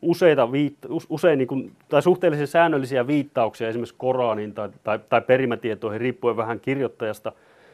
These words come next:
Mut useimmiten siellä niitä on, mutta, mutta jos katsotaan, että missä kohdissa ne esiintyy, niin ne ei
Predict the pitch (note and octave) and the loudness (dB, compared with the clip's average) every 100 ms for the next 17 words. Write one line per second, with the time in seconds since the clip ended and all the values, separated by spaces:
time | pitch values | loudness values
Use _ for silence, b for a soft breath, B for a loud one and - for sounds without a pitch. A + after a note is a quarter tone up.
0 | b b b b b - - - D3+ F#3 | b b b b b -8 -8 -4 4 4
1 | D3+ C3+ B2 C#3 C3 B2 A#2 - E3+ D#3 | 4 -2 0 2 2 2 0 6 8 8
2 | A2 - B2 C3 C3+ A2+ - _ _ _ | 4 -6 -6 -2 2 2 2 _ _ _
3 | _ _ C3 C3 C#3+ - E3+ E3+ C3 B2+ | _ _ -4 -2 0 4 4 4 2 0
4 | D3+ F#3+ G3+ C#3+ - F3 G3+ F#3 C#3 C3+ | 0 0 0 -6 -2 4 4 4 -2 -4
5 | A#2 - C3 C3+ A2 G2+ A2+ G2+ F#2 A2+ | -4 -4 -6 -2 -4 -4 -10 -10 -10 -8
6 | A#2 C3 C3 B2 | -4 -2 -2 -4